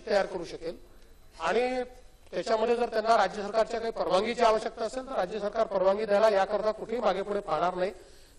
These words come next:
त्यामुळे या मेंटेनन्स करता सीबीओच्या व्यतिरिक्त जर त्यांना अजून काही व्यवस्था उभी करायची असेल तर त्यांनी ती करावी,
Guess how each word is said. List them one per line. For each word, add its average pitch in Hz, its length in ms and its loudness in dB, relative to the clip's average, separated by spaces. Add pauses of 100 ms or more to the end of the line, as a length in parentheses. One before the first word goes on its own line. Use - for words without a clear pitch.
त्यामुळे 226 240 0
या 254 120 2
मेंटेनन्स 226 500 0
करता 214 360 2 (560)
सीबीओच्या 254 560 6
व्यतिरिक्त 254 440 0
जर 285 200 8
त्यांना 269 300 4
अजून 247 240 4
काही 247 180 4
व्यवस्था 226 340 2
उभी 220 160 0
करायची 202 300 0
असेल 247 200 -8
तर 262 40 -10
त्यांनी 226 240 -6
ती - 100 -10
करावी, 233 420 6